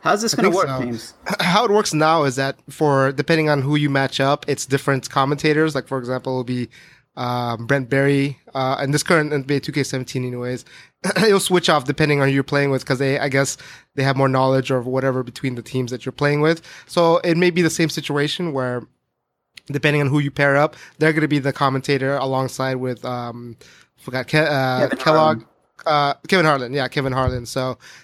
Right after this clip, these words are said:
Speaker 2: uh, it'd be cool to see. It'll be nice to hear their little inside stuff and, uh, see how far they go. 'Cause Shaq is not the greatest in terms of that. He, he sounds very monotone, um, but he's in every game. So, uh,
Speaker 1: Oh. <laughs>
Speaker 2: curious to see how Kobe Bryant and Kevin Garnett does.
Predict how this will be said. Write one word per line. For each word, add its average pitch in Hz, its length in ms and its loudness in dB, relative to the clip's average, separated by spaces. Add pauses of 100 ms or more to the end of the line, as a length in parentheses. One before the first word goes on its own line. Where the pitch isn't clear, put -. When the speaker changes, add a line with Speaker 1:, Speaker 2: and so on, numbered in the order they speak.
(160)
Speaker 2:
uh, 156 240 2
it'd 160 80 0
be 175 80 0
cool 202 220 2
to 190 80 0
see. 202 320 2
It'll 147 120 2
be 151 120 -2
nice 156 220 0
to 147 60 -4
hear 151 140 4
their 143 120 0
little 143 320 -2
inside 139 420 -4
stuff 143 260 -4
and, 139 240 -2 (460)
uh, 135 400 0
see - 320 -6
how 143 160 0
far 143 220 -2
they 135 120 -2
go. 143 220 2
'Cause - 160 -2
Shaq 190 240 2 (160)
is 151 160 -2
not 139 180 0
the 135 60 -8
greatest 135 400 0
in 147 60 -6
terms 143 200 -2
of 143 100 -2
that. 147 240 0
He, 147 140 -6
he 127 140 -8
sounds 131 260 -2
very 131 160 -2
monotone, 135 640 -2 (400)
um, 131 180 -2
but 151 80 2
he's 170 140 0
in 170 80 4
every 147 160 2
game. 131 320 -2
So, 127 340 -6 (400)
uh, 131 540 0 (140)
Speaker 1:
Oh. 165 100 2
<laughs> - 60 -8
Speaker 2:
curious 165 220 0
to 165 100 0
see 196 260 2
how 196 160 2 (160)
Kobe 156 240 2
Bryant 147 280 0
and 139 80 -6
Kevin 147 220 0
Garnett 135 360 -4
does. 123 340 -10